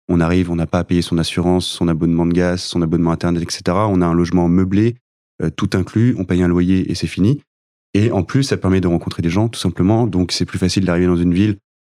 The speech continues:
euh, où on n'a absolument aucune attache, euh, en se disant, « Je vais rencontrer, euh, dix personnes d'un coup. » je vais vivre avec. Euh, je serai peut-être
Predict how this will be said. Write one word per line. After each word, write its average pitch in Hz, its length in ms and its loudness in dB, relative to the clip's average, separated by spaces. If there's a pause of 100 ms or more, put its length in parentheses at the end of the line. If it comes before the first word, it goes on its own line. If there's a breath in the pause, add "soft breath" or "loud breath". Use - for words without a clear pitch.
(200)
euh, 87 280 2
où 110 200 4
on 95 100 4
n'a 92 120 4
absolument 90 360 2
aucune 85 200 0
attache, 107 480 -2
euh, 85 300 0
en 92 100 -2
se 87 40 -4
disant, « 90 280 0
Je 98 80 -2
vais 90 60 -4
rencontrer, 87 400 -2
euh, 76 200 -2 (180)
dix 98 180 0
personnes 92 300 -2
d'un 85 100 0
coup. » 123 200 0 (440)
je - 100 -10
vais 87 100 4
vivre 101 240 2
avec. 104 340 0 (420)
Euh, 80 180 0
je - 60 -4
serai - 120 -2
peut-être 101 220 -6